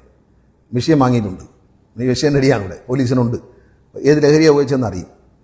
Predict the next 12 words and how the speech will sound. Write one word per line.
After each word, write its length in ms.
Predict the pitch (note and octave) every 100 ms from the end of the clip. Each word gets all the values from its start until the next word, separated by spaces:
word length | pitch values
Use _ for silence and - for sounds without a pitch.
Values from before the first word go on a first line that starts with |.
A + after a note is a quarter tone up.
| _
അതൊക്കെ 200 | A2+ A2+ B2
നിയമപരമായ 440 | C3+ C3 B2+ B2 C3
വലിയ 160 | A2+ B2+
കുറ്റകൃത്യങ്ങളാണ്. 680 | G#2+ A#2+ A#2+ G#2 A2+ G#2+ G#2+ - _ _ _ _
അതുകൊണ്ട് 280 | A2 A2 A2 A2 A#2
അങ്ങനെ 200 | A#2+ A#2
വയലൻസ് 380 | A#2+ C#3+ D3+ - A2+
വേണ്ട. 180 | G#2 A2+ - _ _ -
നിങ്ങൾക്കതിന് 440 | A2+ A#2+ A#2+ A#2 A2+ A2
വയലൻസ് 240 | B2+ A#2+
ഒഴിവാക്കാൻ 340 | B2 D3 D3 C3
വേണ്ടിയാണ് 340 | A2+ G#2 G2+